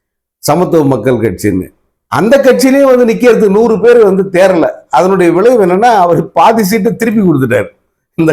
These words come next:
கூத்தெல்லாம் வந்து பார்க்க வேண்டிய ஒரு சூழல் இருந்தது. மீதி பாதி சீட்டுக்கு மேல திருப்பி கமலஹாசனுக்கே கொடுத்துட்டாரு. அதே போல கமலஹாசன் வந்து தேர்தல்ல நின்னாரு, அவரால ஜெயிக்க முடியல. அஹ்,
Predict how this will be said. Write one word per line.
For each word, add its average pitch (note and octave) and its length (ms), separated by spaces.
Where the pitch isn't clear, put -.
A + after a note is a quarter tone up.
கூத்தெல்லாம் G3 560
வந்து E3 180
பார்க்க D#3+ 280
வேண்டிய D3 240
ஒரு B2+ 160
சூழல் C3+ 380
இருந்தது. A#2+ 320
மீதி D#3 360
பாதி E3 340
சீட்டுக்கு F#3 320
மேல E3 160
திருப்பி D#3 240
கமலஹாசனுக்கே C3+ 680
கொடுத்துட்டாரு. F#2+ 400
அதே A#3+ 200
போல A#3+ 140
கமலஹாசன் A3 720
வந்து F#3 240
தேர்தல்ல E3+ 480
நின்னாரு, C#3+ 420
அவரால D#3 340
ஜெயிக்க D3+ 240
முடியல. G#2+ 280
அஹ், A#2+ 540